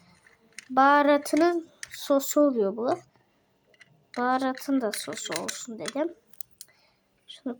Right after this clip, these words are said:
koyayım. Arkadaşlar bunu da şöyle şöyle rende gibi. Şöyle.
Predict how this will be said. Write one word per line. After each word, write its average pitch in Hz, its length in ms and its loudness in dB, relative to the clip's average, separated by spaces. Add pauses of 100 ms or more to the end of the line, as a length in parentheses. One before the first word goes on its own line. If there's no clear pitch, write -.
koyayım. 247 680 -2 (3500)
Arkadaşlar 285 680 2
bunu 294 200 4
da 311 160 4
şöyle 294 460 0
şöyle 294 460 2
rende 285 400 2 (220)
gibi. 254 280 -4 (760)
Şöyle. 240 480 -4